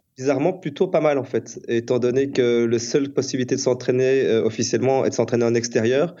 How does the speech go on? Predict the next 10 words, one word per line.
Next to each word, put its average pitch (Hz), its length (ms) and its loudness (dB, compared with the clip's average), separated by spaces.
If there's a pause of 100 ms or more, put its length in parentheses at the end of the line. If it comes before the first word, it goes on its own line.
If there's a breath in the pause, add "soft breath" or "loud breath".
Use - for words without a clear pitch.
(360 loud breath)
les 110 140 2
gens 127 180 0
sont 120 460 0
un 113 100 2
peu, 113 200 -2
euh, 113 560 2
plus 143 240 -2
motivés 135 440 0
à 135 60 0
bouger. 123 460 -2